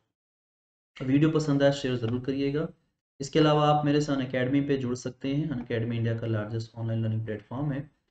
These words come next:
यहाँ पर अगर हम देखें तो आप मेरे profile पे जा करके मेरे free classes,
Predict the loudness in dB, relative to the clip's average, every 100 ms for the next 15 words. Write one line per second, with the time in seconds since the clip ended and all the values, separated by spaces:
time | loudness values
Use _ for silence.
0 | _ _ -6 -4 0 0 0 0 -2 -4
1 | -8 -6 -2 -2 -2 -4 -4 -4 -2 -2
2 | -4 -4 -4 -6 -8 -6 -4 -4 0 2
3 | 4 2 0 -2 -6